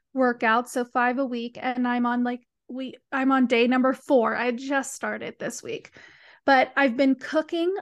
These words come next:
I haven't been eating any fast food. I've been making pretty healthy meals, eating at home, not eating too much. I've been working out, and I was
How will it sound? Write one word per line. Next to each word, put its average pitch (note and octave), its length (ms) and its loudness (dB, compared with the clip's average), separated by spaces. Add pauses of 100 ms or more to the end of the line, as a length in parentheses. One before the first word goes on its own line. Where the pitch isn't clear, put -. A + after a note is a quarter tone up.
I C4+ 40 -6
haven't C4+ 380 -2
been C4+ 180 -4
eating B3 320 -6
any D4 280 -2
fast D#4 400 -4
food. A3+ 480 -2 (400)
I've C4 240 2
been B3+ 340 0
making C4 340 -2
pretty D4 260 -2
healthy D#4 420 -2
meals, C#4 520 -2
eating C#4 300 -4
at D#4 140 -4
home, C4+ 580 -2
not A#3+ 320 -2
eating D#4+ 300 -6
too D#4+ 220 -2
much. C4 500 0
I've B3 100 -8
been A#3+ 180 -4
working C4+ 440 0
out, B3 320 0 (340)
and D#4 140 0
I - 20 2
was E4 220 -2